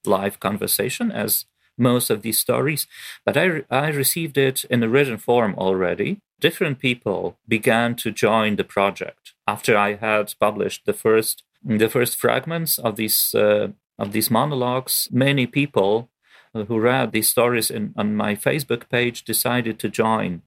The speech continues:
the project. And this, uh, this story was written by a young woman who decided to join the project. And it was very touching because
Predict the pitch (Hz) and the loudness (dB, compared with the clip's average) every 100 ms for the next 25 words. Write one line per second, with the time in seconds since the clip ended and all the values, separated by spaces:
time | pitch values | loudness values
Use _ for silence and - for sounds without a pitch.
0 | - - 101 92 95 95 - _ - - | -20 -2 0 0 -4 -10 -12 _ -20 -18
1 | - - - - - 120 117 117 107 127 | -18 -12 -12 -12 -2 0 2 0 2 2
2 | 196 - - 120 117 107 101 127 - - | 2 0 0 0 2 0 0 0 0 0
3 | 147 151 107 98 156 220 - 117 - 131 | 0 2 0 0 -2 -6 -4 -4 -2 0
4 | 131 120 110 113 113 - 101 98 104 95 | 0 0 -2 -4 -6 -4 0 2 2 -2
5 | - _ 101 101 127 123 - - _ - | -6 _ -2 0 0 -2 -6 -14 _ -8
6 | 107 113 110 98 123 135 _ - _ 110 | 0 2 2 -2 -6 -8 _ -20 _ -2
7 | 110 - 139 135 - 101 131 139 101 92 | 0 0 0 -2 -6 -6 -2 0 0 -2
8 | - 92 92 143 - _ - - _ 131 | -4 -4 -4 -8 -10 _ -20 -20 _ 0
9 | 131 135 135 120 - 135 - _ - 143 | 2 2 0 -4 -4 -6 -6 _ 0 0
10 | - 190 214 - 165 - 135 107 110 131 | 0 -2 -2 0 0 0 -4 -4 -2 2
11 | 120 120 - | 2 0 -4